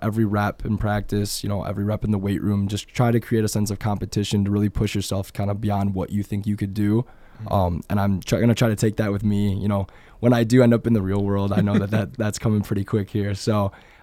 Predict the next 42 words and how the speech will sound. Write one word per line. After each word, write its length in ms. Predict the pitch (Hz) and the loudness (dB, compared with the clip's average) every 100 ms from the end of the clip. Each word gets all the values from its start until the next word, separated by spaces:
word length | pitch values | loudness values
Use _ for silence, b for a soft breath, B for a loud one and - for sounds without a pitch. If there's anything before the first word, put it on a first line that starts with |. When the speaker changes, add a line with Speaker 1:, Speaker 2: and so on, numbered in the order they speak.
| - | -4
Speaker 1:
uh, 220 | 92 90 | 0 2
those 180 | 110 135 | 4 6
are 40 | |
kind 140 | 139 117 | 4 2
of 40 | |
the 60 | 107 | 0
two 220 | - 117 | 2 2
main 300 | 104 98 95 | 4 2 -2
things 240 | 95 98 | -2 -2
that 100 | 98 | -2
I'm 100 | 101 | -4
kind 160 | 95 110 | -4 -6
of 320 | - - - | -8 -14 -6
gonna 140 | 107 | -2
bring 160 | 95 101 | -2 -2
from 140 | 104 | -2
Hillsdale 340 | 98 107 117 65 | -2 -4 -4 -6
out 200 | 60 - | -6 -8
there. 200 | 60 58 B B B | -10 -10 B B B
Speaker 2:
Of 80 | - | -10
course. 220 | 104 - - _ _ | -10 -10 -20 _ _
Very 140 | 107 | -12
cool. 240 | 95 104 - _ | -8 -10 -10 _
And 140 | 131 127 | -4 -2
then, 220 | 127 117 - | -2 -4 -4
eh, 140 | 135 - | -4 0
you 80 | |
know, 200 | 127 107 - B B - | -2 -2 -6 B B -2
obviously 240 | 135 131 | 0 2
we're 60 | 123 | -2
s-, 60 | |
focused 320 | 110 - 135 139 | 2 4 6 4
on 40 | |
the 60 | 120 | 2
season 220 | 117 113 | 2 2
still. 320 | - 107 107 | 2 2 0
We're 80 | 104 | -6
still 240 | 98 110 110 | -2 0 0
inside 280 | 104 101 | 0 -2
of 100 | 98 | -2
it. 120 | 98 85 | -4 -6
But 220 | 98 | -8